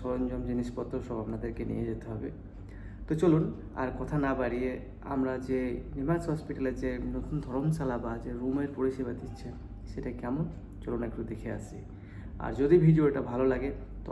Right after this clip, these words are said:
অবশ্যই চ্যানেলটিকে একটা লাইক এবং সাবস্ক্রাইব করে পাশে থাকবেন, কারণ আমি চেষ্টা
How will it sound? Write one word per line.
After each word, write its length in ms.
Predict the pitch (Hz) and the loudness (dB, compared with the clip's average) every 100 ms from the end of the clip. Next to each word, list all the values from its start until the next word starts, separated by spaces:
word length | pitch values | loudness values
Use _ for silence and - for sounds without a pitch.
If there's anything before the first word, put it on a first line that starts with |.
| 120 | 2
অবশ্যই 340 | 160 160 170 | 2 4 2
চ্যানেলটিকে 380 | 135 123 120 120 - | 2 2 2 0 -4
একটা 160 | 131 120 | -4 -2
লাইক 220 | 120 143 160 - - - - | 0 2 0 -6 -10 -8 -6
এবং 120 | - - - | -6 -6 -6
সাবস্ক্রাইব 380 | 123 - 147 143 - | -6 -2 0 0 -2
করে 140 | 123 120 - - - | -4 -6 -8 -10 -4
পাশে 200 | 127 - - | -2 0 -2
থাকবেন, 280 | 131 131 131 131 | -2 -2 -2 -2
কারণ 140 | 123 117 | -2 -2
আমি 80 | 120 | -2
চেষ্টা 220 | 131 - | -4 -4